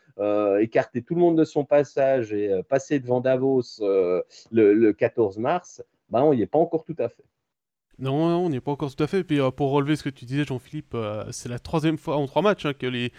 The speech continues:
Speaker 2: euh, Zègres prennent un but dans les cinq dernières minutes en infériorité numérique contre Ajoie. Donc, euh, euh, là-dessus, c'est, comme le dit quasiment Quentin, c'est, on est quasiment pas loin de la faute professionnelle de la part de, des hommes de Yann Cadieux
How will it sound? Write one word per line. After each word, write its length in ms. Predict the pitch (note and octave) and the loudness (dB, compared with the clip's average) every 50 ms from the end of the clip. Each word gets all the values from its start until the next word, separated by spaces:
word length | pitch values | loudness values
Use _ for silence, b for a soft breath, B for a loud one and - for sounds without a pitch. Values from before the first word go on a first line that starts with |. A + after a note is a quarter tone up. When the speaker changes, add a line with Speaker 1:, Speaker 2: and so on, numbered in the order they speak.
| B B B B B _ - | B B B B B _ -8
Speaker 2:
euh, 160 | C3+ C3 C3 | -6 -6 -2
Zègres 260 | B2 C#3+ D3+ D3 D3+ | 0 2 2 2 0
prennent 220 | - - D3 C3+ | -2 -4 -2 -2
un 100 | C3 C3 | -2 -2
but 180 | B2 B2 D#3 D3+ | -2 -4 -6 -2
dans 120 | C3+ C3 | -2 0
les 80 | B2+ B2 | 0 -2
cinq 260 | A#2 - D#3+ D#3 D3+ | -2 -2 -2 0 0
dernières 280 | C#3+ C#3+ C3+ C3+ B2 B2+ | 2 2 2 2 0 0
minutes 300 | C#3 C#3 D3+ D#3+ - - | -2 -2 -2 -4 -4 -4
en 100 | C3 C3 | -4 -4
infériorité 480 | B2+ - - C3 B2 B2+ B2+ - C3+ C3+ | -4 -4 -6 -6 -6 -6 -6 -4 -4 -4
numérique 320 | C3+ C3 B2 B2+ D3 D3 | -4 -4 -4 -4 -6 -8
contre 260 | - - C3 - - | -8 -10 -10 -6 -6
Ajoie. 300 | C3+ C3+ C3+ D3 C3+ A#2+ | -4 -4 -2 -2 -2 -2
Donc, 200 | A2 A2+ A2 - | -2 -6 -8 -8
euh, 80 | A#2+ A2 B B B B B B B B B - | -8 -8 B B B B B B B B B -8
euh, 320 | A#2+ B2 A#2+ A#2 A#2 A#2 A#2 | -6 -4 -4 -2 -4 -2 -2
là-dessus, 400 | A#2+ B2 A#2+ - - - E3 D#3+ | -2 -2 -2 -4 -6 -8 -8 -8
c'est, 880 | - - C3 A#2+ A2+ A2+ A2 A2 A2 G#2 G2+ G2+ G2+ G#2+ A2+ A#2+ A#2+ - | -6 -4 -2 -2 0 0 -2 -2 -2 -4 -4 -4 -4 -4 -4 -4 -4 -4
comme 200 | - C#3 C#3 C#3 | -4 -2 -2 0
le 260 | C3+ C3+ C3 C3 C3 | 0 0 0 -2 -2
dit 160 | - C3+ C3+ | -4 -8 -4
quasiment 420 | - C#3 B2+ B2 C3 C3 C3+ C3 C3 | -2 -2 -2 -2 -2 -2 -2 -2 -2
Quentin, 540 | C3+ - C3 B2+ - _ - E3 E3+ D#3+ | -4 -6 -8 -8 -8 _ -2 0 0 0
c'est, 400 | - - - - - A#2 A2+ A2 A2 | -2 -4 -6 -6 -4 -4 -4 -4 -6
on 140 | A2 A#2 A#2 | -6 -6 -6
est 80 | A#2 - | -4 -2
quasiment 380 | - C#3 B2+ C3+ C#3 C#3+ C3+ | -2 -2 0 0 0 0 0
pas 160 | C3+ - C3+ | 0 0 2
loin 120 | C3+ C#3+ D3 | 2 4 4
de 60 | C3+ | 2
la 80 | C3 B2 | 2 0
faute 200 | - D3 C3 - | 0 -6 -10 -10
professionnelle 520 | _ C#3 A#2+ C#3 C3 - D3 D3+ D3+ C#3+ | _ -8 -6 -6 -6 -4 -2 -2 -2 0
de 80 | C3 B2+ | 0 0
la 140 | A#2+ A2+ | -2 0
part 220 | - C3+ B2 A#2+ A#2+ | 0 -2 -2 -2 -2
de, 180 | A#2 A2 G#2+ B B B B B B B _ | -4 -6 -8 B B B B B B B _
des 160 | C3 C3 B2 C#3+ | -4 -2 0 2
hommes 120 | C#3 C#3 | 2 2
de 120 | C3 C3+ | 2 2
Yann 200 | B2+ C3+ B2+ C3 | 2 2 2 2
Cadieux 380 | C3 - C#3 C3+ C3+ D#3 D3+ | 2 0 0 0 2 0 0